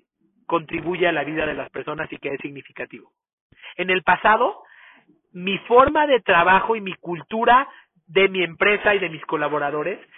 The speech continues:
me llevaba básicamente a trabajar solamente por, por encimita, solamente en la superficie. Yo llegaba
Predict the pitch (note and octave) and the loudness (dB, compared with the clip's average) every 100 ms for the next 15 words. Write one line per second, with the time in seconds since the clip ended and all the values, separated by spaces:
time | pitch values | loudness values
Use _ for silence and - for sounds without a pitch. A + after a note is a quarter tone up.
0 | - - G3+ G#3 A3 B3 C#4+ C4+ B3+ C#4+ | -20 -2 -2 2 2 4 2 0 -2 -2
1 | A3+ A3 G#3+ G#3 B3 - G3 G#3 F#3+ F#3 | -2 -2 -4 -2 -4 2 2 4 2 0
2 | - A3+ C#4 - - - - D#4 E4 D4+ | 0 0 0 -8 -20 -20 2 4 4 0
3 | C#4+ - C#4+ A3 G3+ F#3+ - G3 F#3+ - | -4 -4 0 2 2 -2 2 2 0 -6
4 | F#3+ G#3+ G3+ - - A#3 B3+ B3 B3 A3+ | -8 -8 -4 -6 -2 0 0 0 0 -2
5 | F3+ E3+ D#3+ D3 F#3+ - - - - - | -4 -4 -6 -6 -8 -10 -16 -18 -20 -20
6 | - G#3 A3+ A#3 A#3 A#3 A#3+ | -6 -2 0 2 2 4 2